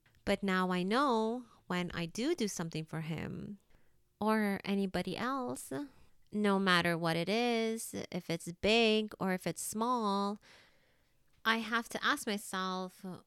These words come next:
"Why am I doing this?" And if the answer is anything but because it makes me feel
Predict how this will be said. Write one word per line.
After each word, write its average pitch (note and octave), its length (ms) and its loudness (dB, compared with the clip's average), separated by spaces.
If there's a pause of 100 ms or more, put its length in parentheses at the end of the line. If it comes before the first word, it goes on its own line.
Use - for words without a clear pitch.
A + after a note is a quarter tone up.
(200)
"Why G3 1040 -2 (600)
am F#3+ 220 0
I E3+ 160 0
doing F3 420 -4
this?" D3 320 -6 (500)
And A3 280 0
if G#3+ 240 -6
the A3 440 0
answer A#3 500 0
is G3 280 -2 (120)
anything G3 680 0 (380)
but F#3+ 380 6 (140)
because G3 600 -2
it F#3 220 -2
makes F3 380 -4
me E3+ 120 -4
feel A#3 640 0